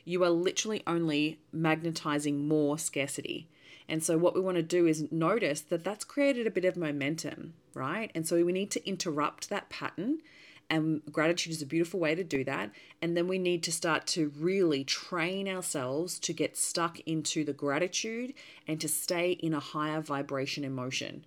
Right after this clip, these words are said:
So this is where we need to focus on what, on more general things rather than the nitty gritty. So sometimes it might be like, "Yes, but Christine, I'm, I'm stressing out because I need to pay my mortgage," or,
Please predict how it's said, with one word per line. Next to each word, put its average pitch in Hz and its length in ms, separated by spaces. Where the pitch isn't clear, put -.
So - 100
this 190 120
is 190 100
where 180 180
we 170 120
need 156 100
to 160 80
focus 165 420
on 151 200
what, - 340
on 156 260
more 156 160
general 156 480
things 254 420
rather 170 240
than 156 560
the 151 280
nitty 147 260
gritty. 170 360
So 190 120
sometimes 175 400
it 156 80
might 156 160
be 156 80
like, 147 240
"Yes, 294 300
but - 160
Christine, 220 360
I'm, 202 200
I'm 180 200
stressing 269 380
out 214 140
because 196 180
I 180 40
need 202 140
to - 60
pay 202 140
my 160 100
mortgage," 226 560
or, 147 240